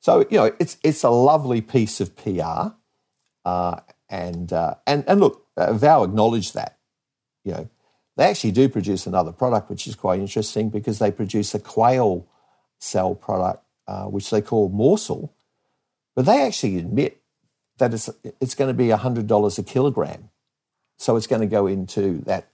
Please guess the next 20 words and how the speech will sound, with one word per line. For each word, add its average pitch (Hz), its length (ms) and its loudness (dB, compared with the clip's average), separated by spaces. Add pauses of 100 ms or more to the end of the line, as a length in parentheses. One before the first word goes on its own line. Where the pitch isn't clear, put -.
top - 260 -6
end. 90 180 -4
So - 180 2 (300)
I - 120 4
actually, - 340 -4
Vow 160 420 2
at - 120 2
least 123 260 -2
are 110 140 2
honest 110 360 0
about 95 320 0
their 98 120 -2
business 101 480 -4
model. - 340 -10 (160)
They're 135 240 4
actually - 280 0
gonna 95 180 0
make 92 260 -2
exotic 95 600 -2
products - 680 -6